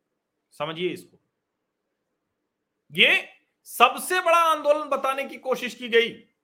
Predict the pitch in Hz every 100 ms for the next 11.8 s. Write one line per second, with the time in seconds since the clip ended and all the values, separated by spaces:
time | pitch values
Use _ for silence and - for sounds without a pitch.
0 | _ _ _ _ _ _ _ _ _ _
1 | _ 156 202 277 - 240 302 240 - 302
2 | 311 - 262 254 254 226 208 202 120 87
3 | _ _ _ - _ _ _ _ _ _
4 | _ _ _ _ 143 165 202 240 247 240
5 | 240 - _ _ _ _ _ _ _ _
6 | 160 196 247 247 240 175 214 - 262 240
7 | 135 - _ _ _ _ - - - _
8 | _ _ _ 151 190 - 165 208 208 208
9 | 262 220 208 240 302 - - _ _ _
10 | _ _ _ 190 - 208 214 233 247 262
11 | 208 143 170 220 226 143 87